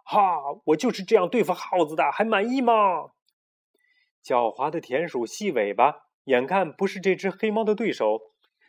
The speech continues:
便背起了鸡蛋，扔下同伙逃跑了。临走时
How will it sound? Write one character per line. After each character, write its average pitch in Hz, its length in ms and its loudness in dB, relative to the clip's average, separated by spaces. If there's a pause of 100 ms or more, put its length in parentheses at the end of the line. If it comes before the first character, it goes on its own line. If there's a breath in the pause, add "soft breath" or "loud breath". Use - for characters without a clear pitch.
(100)
便 90 160 -10
背 104 260 -2
起 95 160 -10
了 104 140 -12
鸡 - 220 -14
蛋， 127 280 -10
扔 160 160 -6
下 165 160 0
同 170 220 -8
伙 107 160 -2
逃 196 180 4
跑 113 300 2
了。 - 300 -4 (800)
临 214 180 -2
走 170 140 6
时 156 340 -4